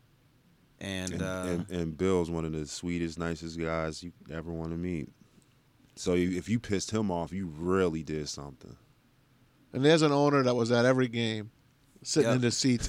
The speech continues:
Speaker 3: every
Speaker 2: Every
Speaker 3: single
Speaker 2: game. He was at
Speaker 3: game.
Speaker 2: every practice. He used
Speaker 3: Yeah.
Speaker 2: to come to practice and, and, and, uh,
Speaker 3: I mean,
Speaker 2: get
Speaker 3: his
Speaker 2: in the
Speaker 3: place
Speaker 2: workout.
Speaker 3: guardian was right next door to the
Speaker 2: Yeah.
Speaker 3: palace. He built it right next
Speaker 2: <laughs>
Speaker 3: on his property.
Speaker 1: You
Speaker 2: He
Speaker 1: take
Speaker 2: was
Speaker 1: the golf
Speaker 2: there.
Speaker 1: cart
Speaker 3: Yeah.
Speaker 1: over.
Speaker 2: Yeah,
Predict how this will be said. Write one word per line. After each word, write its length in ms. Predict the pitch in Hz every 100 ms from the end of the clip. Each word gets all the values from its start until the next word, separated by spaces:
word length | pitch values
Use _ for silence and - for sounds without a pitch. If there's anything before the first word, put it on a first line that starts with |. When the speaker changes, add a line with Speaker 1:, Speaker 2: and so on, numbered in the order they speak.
| -
Speaker 3:
every 60 | 131 127 127
Speaker 2:
Every 20 |
Speaker 3:
single 400 | - 104 113 123
Speaker 2:
game. 140 | 117
He 60 | 113
was 140 | 139
at 100 | 110
Speaker 3:
game. 60 | 110
Speaker 2:
every 160 | 101 95
practice. 460 | - 127 147 87 90
He 60 |
used 100 | 131
Speaker 3:
Yeah. 60 | 113
Speaker 2:
to 40 |
come 160 | 101 98
to 80 | 92
practice 640 | - 113 156 - 92 -
and, 240 | 85 80 -
and, 340 | 85 85 82 -
and, 300 | 82 82 80
uh, 100 | 85
Speaker 3:
I 20 |
mean, 80 | 87
Speaker 2:
get 100 | 135
Speaker 3:
his 100 | 143
Speaker 2:
in 40 | 95
the 40 |
Speaker 3:
place 180 | 175 190
Speaker 2:
workout. 80 | 98
Speaker 3:
guardian 480 | 147 185 147 139 135
was 140 | 123
right 180 | 147 135
next 200 | 143 117
door 180 | 147 147
to 80 |
the 80 | 113
Speaker 2:
Yeah. 60 | 101
Speaker 3:
palace. 360 | 170 170 143
He 140 | 139 123
built 320 | 135 190 -
it 100 | 135 107 127
right 200 | 143 151
next 300 | 147 151 -
Speaker 2:
<laughs> 0 |
Speaker 3:
on 140 | 151 156
his 100 | 165
property. 460 | 180 202 160 127 151
Speaker 1:
You 140 | 117 139
Speaker 2:
He 140 | 123
Speaker 1:
take 100 | 160
Speaker 2:
was 100 | 123
Speaker 1:
the 60 | 104
golf 220 | 113 185
Speaker 2:
there. 100 | 202
Speaker 1:
cart 220 | 143 127
Speaker 3:
Yeah. 140 | 175 202
Speaker 1:
over. 80 | 127
Speaker 2:
Yeah, 140 | 110